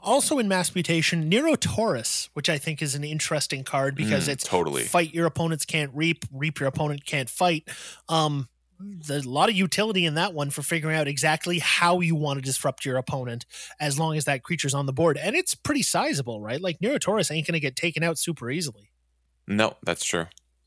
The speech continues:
Speaker 2: I, I think it's a really, I, I really like that card. It's, I think it's, uh, well designed. It gives, they give you an,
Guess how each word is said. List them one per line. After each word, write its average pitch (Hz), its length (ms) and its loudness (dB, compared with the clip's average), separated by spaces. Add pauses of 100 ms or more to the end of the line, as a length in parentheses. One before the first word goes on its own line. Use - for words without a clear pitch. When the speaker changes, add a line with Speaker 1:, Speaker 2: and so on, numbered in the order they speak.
(120)
Speaker 2:
I, 90 240 6
I 104 100 4
think 123 140 4
it's 104 80 0
a 87 80 2
really, 82 440 2 (100)
I, 92 140 0
I 101 220 4
really 120 260 4
like 82 120 0
that 80 160 0
card. 67 320 -2
It's, - 260 -2
I - 60 0
think - 220 -2
it's, - 200 0
uh, 78 200 2 (440)
well 90 220 4
designed. 90 640 2
It 85 120 -6
gives, 85 260 0
they 90 240 0
give 92 200 0
you 95 100 2
an, 82 180 -2